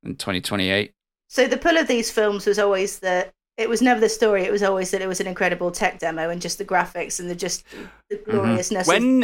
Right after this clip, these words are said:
Speaker 3: is,
Speaker 2: And then
Speaker 3: um,
Speaker 2: if it's delayed
Speaker 3: Cyber-
Speaker 2: by two, three years, it's not gonna be cutting edge anymore. We'll have seen it, so
Speaker 3: When, when's, when's Cyberpunk set? What is it, Cyberpunk?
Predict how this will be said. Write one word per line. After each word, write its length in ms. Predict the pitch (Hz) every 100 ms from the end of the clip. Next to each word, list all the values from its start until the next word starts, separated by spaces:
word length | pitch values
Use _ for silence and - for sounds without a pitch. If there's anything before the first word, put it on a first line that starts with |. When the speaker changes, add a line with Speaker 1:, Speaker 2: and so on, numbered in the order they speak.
| -
Speaker 3:
is, 460 | 202 240 196 -
Speaker 2:
And 180 | 220 226
then 120 | 233 240
Speaker 3:
um, 60 |
Speaker 2:
if 100 | -
it's 160 | 220 -
delayed 320 | 240 240 285
Speaker 3:
Cyber- 40 | 202
Speaker 2:
by 120 | 180
two, 260 | 180 247 208
three 200 | 202 185
years, 600 | 202 151 143 - - - -
it's 200 | 214 -
not 200 | 226 190
gonna 140 | 196
be 140 | 185 185
cutting 320 | 190 180 190
edge 160 | 190
anymore. 440 | 170 160 156 147 170 _
We'll 120 | 196
have 80 | -
seen 200 | - 180
it, 200 | 170 160
so 160 | - 165
Speaker 3:
When, 240 | 185 190
when's, 680 | 175 233 254 220 - - - - _ _ _
when's 340 | 175 202 220 196
Cyberpunk 520 | 220 190 131 131 -
set? 220 | 113 110
What 100 | 147
is 100 | 127
it, 40 |
Cyberpunk? 720 | 123 139 143 147 156 147 -